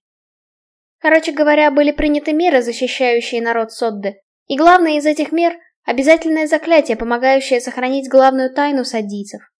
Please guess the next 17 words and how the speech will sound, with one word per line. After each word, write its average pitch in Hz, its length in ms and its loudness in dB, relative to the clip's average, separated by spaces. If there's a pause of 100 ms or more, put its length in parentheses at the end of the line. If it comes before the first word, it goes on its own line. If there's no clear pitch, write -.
(480)
Да-да, 320 300 -2 (260)
заклятие 240 540 -2
на 339 100 -6
синем 294 300 -6
камне. 226 420 -8 (680)
Ага, 226 520 -6
понятно. 247 500 -2 (440)
Пока 330 320 6
у 294 60 4
горных 285 360 4
колдунов 254 540 2
есть 233 300 0
драконы, 311 640 2
им 330 120 4
никто 294 280 2
не 269 100 0
страшен. 220 500 -4